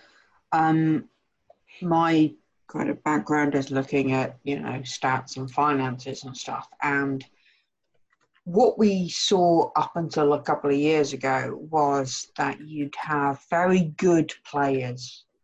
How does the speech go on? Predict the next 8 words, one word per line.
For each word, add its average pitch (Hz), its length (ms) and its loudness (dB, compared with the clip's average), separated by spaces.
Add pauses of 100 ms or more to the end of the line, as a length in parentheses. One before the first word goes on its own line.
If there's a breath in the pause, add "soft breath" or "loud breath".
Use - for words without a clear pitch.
(180)
in 139 200 -4
the 135 100 -2
Liga 131 340 0 (480)
who 180 100 0
were 160 220 2 (420)
massively 160 1040 -4
undervalued, 131 880 -2 (680 loud breath)
and 147 520 2